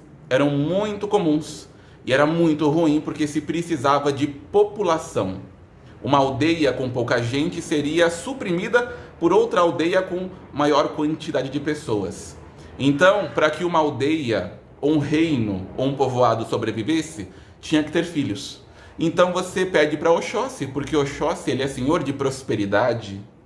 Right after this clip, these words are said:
né? Então, vai em Laxé, tem muito axé. Oxóssi em nenhum momento vai ser isso que essa senhora falou, de ter uma cantiga que é feita pra atacar alguém. Ela diz, né? Essa, essa é uma cantiga que é um sotaque,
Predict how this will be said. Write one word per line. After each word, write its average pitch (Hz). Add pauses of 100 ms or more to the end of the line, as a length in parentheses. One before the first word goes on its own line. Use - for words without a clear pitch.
(300)
né? 107
Então, 156 (280)
vai 110
em 131
Laxé, 151
tem 139
muito 180
axé. 104 (600)
Oxóssi 190
em 180
nenhum 208
momento 151 (280)
vai 120
ser 123
isso 143
que -
essa 104
senhora 98
falou, 120 (200)
de 135
ter 202
uma 180
cantiga 165
que 185
é 170
feita 170
pra 165
atacar 165
alguém. 143 (160)
Ela 139
diz, 120
né? 139 (220)
Essa, -
essa 123
é -
uma 139
cantiga 139
que 160
é 160
um 165
sotaque, 135